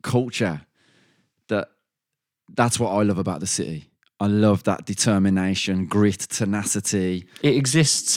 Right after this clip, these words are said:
Speaker 2: it exists despite and in spite of whatever else is going on in the music industry.
Speaker 1: Mm.
Speaker 2: So, um, yeah, that, that level of collaboration has produced some of the most incredible, um,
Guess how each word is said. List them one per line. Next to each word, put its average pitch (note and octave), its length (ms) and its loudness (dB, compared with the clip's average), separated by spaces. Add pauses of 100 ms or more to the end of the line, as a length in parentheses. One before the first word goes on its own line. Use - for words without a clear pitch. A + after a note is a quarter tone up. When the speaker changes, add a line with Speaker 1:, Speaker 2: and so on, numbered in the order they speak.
Speaker 2:
it D3 140 2
exists C#3+ 340 0
despite A#2 640 0 (300)
and A#2 180 0
in B2+ 180 2
spite G#2+ 480 -2 (140)
of G#2 420 -4
whatever A2+ 440 -2
else G2+ 240 -6
is G#2+ 80 -6
going G2+ 240 0
on G2 120 -2
in G2 60 -2
the G2 80 -2
music G2 320 -4
industry. G2 460 -4 (520)
Speaker 1:
Mm. - 200 -18
Speaker 2:
So, A2 380 0 (260)
um, G2+ 560 -2 (300)
yeah, A2 300 0
that, A#2 260 -4
that A#2+ 220 -4 (140)
level A#2 480 0
of - 320 -8 (320)
collaboration G#2+ 1000 -2 (540)
has - 140 -12
produced A#2 380 0
some A2+ 120 0
of A2 40 2
the A2 60 2
most A2 260 0
incredible, A2 560 -2 (880)
um, G#2 720 -4